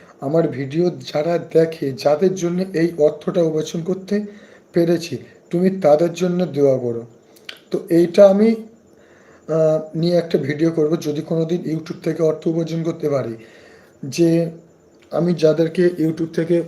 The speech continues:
উপার্জন করা দেব, টাকা দেব, আমি তাদেরকে বলবো, আহ, "আমি এই টাকাটা আমি দিচ্ছি না।" আমার ভিডিও দেখে যারা দেখে এবং আমাকে যারা ভালোবাসে, যারা আমাকে সাপোর্ট করে, তারা এই ভিডিওগুলো দেখছে, তারা ভালোবেসে দেখছে বলে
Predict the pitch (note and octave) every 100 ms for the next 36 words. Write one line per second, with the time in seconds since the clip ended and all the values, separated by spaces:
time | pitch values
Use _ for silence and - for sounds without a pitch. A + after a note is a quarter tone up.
0 | - C3+ D3 D3 D#3+ - E3 D#3 C#3+ C#3+
1 | E3 G3 - - - D3 D3+ C3+ C#3 C#3
2 | G3 G#3+ - - - C#3+ D3 D3 D3 D#3+
3 | D#3+ D#3 C#3+ D3 G#3+ B3+ - - - _
4 | _ D3 C#3+ C3 C3+ - - _ C#3 D3
5 | F3 F3+ F#3+ F#3+ - D3+ D3+ D3 D3 E3+
6 | E3+ D#3+ E3 - - B2+ A2 - _ -
7 | C3 D3 D3 B2+ C3 C#3+ E3 D#3+ D#3+ E3
8 | C#3+ D3+ E3 F3 - - _ - B2+ D3+
9 | D#3+ F#3+ E3 E3+ D#3 D#3+ E3 E3+ E3 D#3
10 | C3+ C3 C#3+ D3+ E3+ D3 D3 D#3+ E3 E3
11 | - C#3 E3 E3 F#3 G3+ A3+ - - -
12 | - _ D3 C#3+ E3+ D#3+ C#3 C#3 D#3 D#3+
13 | F3 D#3 D3+ D3+ - - D3 D#3+ C3 C#3
14 | D3 D#3 E3+ C#3+ D3 - D#3 D#3+ F#3+ A3